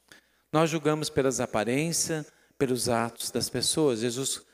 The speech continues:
julga pelo coração, pela potência daquele coração se voltar para Deus,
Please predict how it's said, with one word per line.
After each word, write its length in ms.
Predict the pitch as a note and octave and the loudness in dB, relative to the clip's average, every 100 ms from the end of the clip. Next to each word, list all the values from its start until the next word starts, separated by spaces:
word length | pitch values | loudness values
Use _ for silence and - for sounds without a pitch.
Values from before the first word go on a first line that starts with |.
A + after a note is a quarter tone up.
| _ | _
julga 340 | - C#3+ C#3 C3 | -2 2 2 2
pelo 220 | C#3+ C3 | 0 -2
coração, 600 | - C#3+ C3+ - A#2+ A#2 - _ _ _ _ _ _ _ _ _ _ | -2 -2 2 0 0 -4 -10 _ _ _ _ _ _ _ _ _ _
pela 200 | C#3 C3+ | 0 0
potência 880 | C3+ B2+ - D3 D3+ C#3+ - - F#2+ F#2+ | 0 -4 -2 0 0 0 -4 -4 -8 -10
daquele 300 | - G#2+ A#2+ | -8 -4 -2
coração 500 | - A2+ G#2+ - B2+ | 0 0 2 -2 -2
se 160 | A#2 C3 | -2 -2
voltar 400 | A#2+ A#2 A2+ G#2+ | -4 -4 -6 -6
para 240 | G#2+ G#2 | -4 -6
Deus, 560 | G2 G2+ F#2+ - G#2+ | -2 0 0 -2 -2